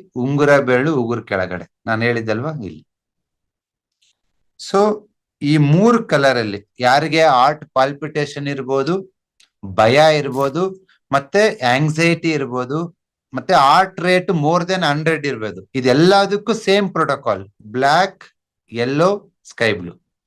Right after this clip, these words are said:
ಇಲ್ಲಿ ಬ್ಲ್ಯಾಕ್ ಹಾಕ್ತೀರಾ, ಇಲ್ಲಿ ಸ್ಕೈ ಬ್ಲೂ ಹಾಕ್ತೀರಾ, ಇಲ್ಲಿ ಯೆಲ್ಲೋ ಹಾಕ್ತೀರಾ. ಮಾಡಿ. ನೀವು ಆಂಟಿ ಆಂಗ್ಸೈಟಿ ಮೆಡಿಸಿನ್ ಇರ್ಬೋದು, ಪಾಲ್ಪಿಟೇಷನ್ ಮೆಡಿಸಿನ್ ಇರ್ಬೋದು, ಒಂದ್ ವರ್ಷ, ಮೂರ್ ವರ್ಷ,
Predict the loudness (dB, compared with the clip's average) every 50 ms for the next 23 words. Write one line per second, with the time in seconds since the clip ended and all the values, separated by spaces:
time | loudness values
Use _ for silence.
0 | _ _ _ _ _ _ -10 -8 -6 -6 -6 -2 0 2 2 2 2 2 2 2
1 | 0 -2 -4 -2 0 0 -2 -2 -4 _ _ _ _ _ -12 -12 -10 -10 -6 -2
2 | 0 0 0 2 2 4 4 4 2 0 -4 -4 -2 -2 -2 -2 -4 -8 _ _
3 | _ -10 -6 -4 -2 -2 -2 0 0 -2 -2 -4 -6 _ _ -18 -18 -18 -18 _
4 | _ _ _ _ _ _ _ _ _ _ _ _ -20 -20 -20 _ _ _ _ _
5 | 0 2 2 2 2 0 0 -2 -6 -10 -18 _ _ _ _ _ -4 -2 0 0
6 | 2 2 2 2 2 0 -2 -4 -8 _ _ _ _ -2 0 0 0 0 -2 -2
7 | -2 0 2 2 2 0 -2 -4 -4 -4 -6 -4 -4 -6 -4 -4 -6 -6 -4 -4
8 | -2 -2 -2 -4 -4 -6 -4 -2 -2 -4 -4 -4 -2 0 0 0 0 -2 -6 -8
9 | -6 -8 -8 -8 -8 -8 -6 -4 -4 -4 -4 -6 -6 -6 -6 -6 -6 -6 -6 -6
10 | -6 -6 -4 -4 -2 -2 0 0 0 0 0 0 0 -2 -2 -2 -2 -2 -2 -2
11 | -2 -2 -4 -4 -2